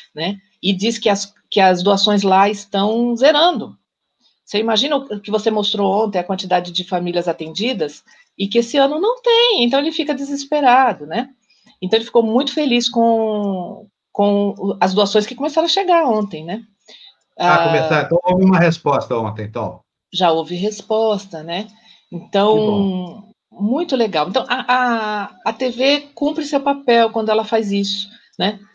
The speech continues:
Speaker 1: É, a gente não consegue fazer algo concreto de falar, "Ah, aqui é a barraquinha do tal", eu acho mais difícil, mas assim, se cada um de nós
Speaker 2: Tá bom.
Speaker 1: escolher um lugar pra doar, ou,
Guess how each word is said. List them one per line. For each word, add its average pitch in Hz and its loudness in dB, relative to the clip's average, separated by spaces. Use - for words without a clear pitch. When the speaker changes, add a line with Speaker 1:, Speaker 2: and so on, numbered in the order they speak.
Speaker 1:
É, 175 -4
a 185 2
gente 240 2
não 262 0
consegue 269 0
fazer 196 -2
algo 180 0
concreto 202 2
de 160 -14
falar, 190 4
"Ah, - -4
aqui 220 -4
é 226 6
a 214 4
barraquinha 202 -2
do 170 -12
tal", 175 -6
eu 175 -4
acho 180 -2
mais 185 -4
difícil, 190 -8
mas 175 -4
assim, 175 -10
se 196 -2
cada 226 4
um 226 4
de 220 2
nós 202 4
Speaker 2:
Tá 202 0
bom. - 0
Speaker 1:
escolher 208 6
um 202 4
lugar 185 4
pra 208 0
doar, 180 2
ou, 180 2